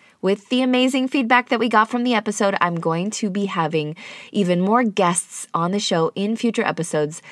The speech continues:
starting actually with next week, where I'll be interviewing a fellow mom podcaster about how to have a more positive mindset. But for this week, I wanted to come on here and talk to you today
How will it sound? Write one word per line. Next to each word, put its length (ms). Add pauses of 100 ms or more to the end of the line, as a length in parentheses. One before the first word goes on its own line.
(160)
starting 540
actually 380
with 180
next 500
week, 380 (300)
where 120
I'll 140
be 120
interviewing 520
a 60
fellow 400
mom 440
podcaster 920 (400)
about 340
how 420
to 200
have 440
a 60
more 460
positive 480
mindset. 680 (400)
But 240
for 240
this 440
week, 480
I 100
wanted 320
to 80
come 220
on 160
here 400 (260)
and 180
talk 440
to 160
you 100
today 720